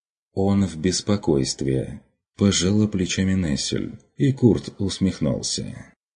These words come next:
"Это, знаешь ли, я заметил и своими собственными, простыми смертными очами.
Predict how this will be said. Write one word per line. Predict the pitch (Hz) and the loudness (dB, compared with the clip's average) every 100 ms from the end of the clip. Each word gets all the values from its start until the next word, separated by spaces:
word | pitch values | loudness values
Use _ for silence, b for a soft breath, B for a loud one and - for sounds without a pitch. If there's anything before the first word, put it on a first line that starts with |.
| _ | _
"Это, | - 85 104 113 | -2 0 2 2
знаешь | 82 71 69 - | 2 0 0 2
ли, | 78 | 4
я | 78 | 4
заметил | 73 78 78 - 85 | 4 2 2 4 4
и | 80 | 4
своими | - 78 76 78 | 2 2 4 2
собственными, | 76 - 73 - - 104 76 69 64 60 71 - | 0 0 0 0 0 2 2 2 0 -2 -8 -6
простыми | - 135 131 - 113 82 | 0 2 2 2 2 4
смертными | - 95 95 67 73 71 | 2 4 4 2 0 0
очами. | 78 85 - 69 - - - | 0 0 0 0 0 -4 -10